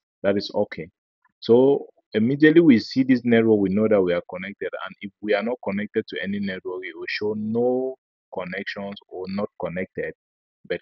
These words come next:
connections are available. Then, which in that case, we'll simply click on the network and, uh, choose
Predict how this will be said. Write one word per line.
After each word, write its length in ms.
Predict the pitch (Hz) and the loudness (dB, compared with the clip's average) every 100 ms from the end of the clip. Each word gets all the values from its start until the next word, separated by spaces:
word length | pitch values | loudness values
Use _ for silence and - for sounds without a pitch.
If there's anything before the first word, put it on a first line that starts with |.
| - | -6
connections 540 | 85 90 98 98 98 | -6 -6 -6 -6 -6
are 260 | - 73 80 | -8 -8 -6
available. 480 | - 90 85 80 80 _ _ _ _ _ _ _ _ _ | -2 -2 -4 -8 -16 _ _ _ _ _ _ _ _ _
Then, 320 | 95 101 107 | 8 8 10
which 220 | 113 113 | 10 8
in 100 | 101 | 6
that 220 | 98 104 - | 6 4 6
case, 220 | 101 95 | 4 4
we'll 240 | 90 90 | -2 -4
simply 400 | 90 107 104 113 | -4 -4 -2 -2
click 240 | 110 98 95 92 | -4 -8 -6 -4
on 140 | 87 | -4
the 80 | 85 | -6
network 480 | 87 95 92 87 85 | -6 -6 -2 -2 -4
and, 180 | 78 80 | -12 -10
uh, 380 | 78 78 78 78 _ _ _ _ _ _ _ _ _ _ _ _ _ _ | -8 -6 -8 -12 _ _ _ _ _ _ _ _ _ _ _ _ _ _
choose 460 | - 101 - - | -2 -2 -2 -6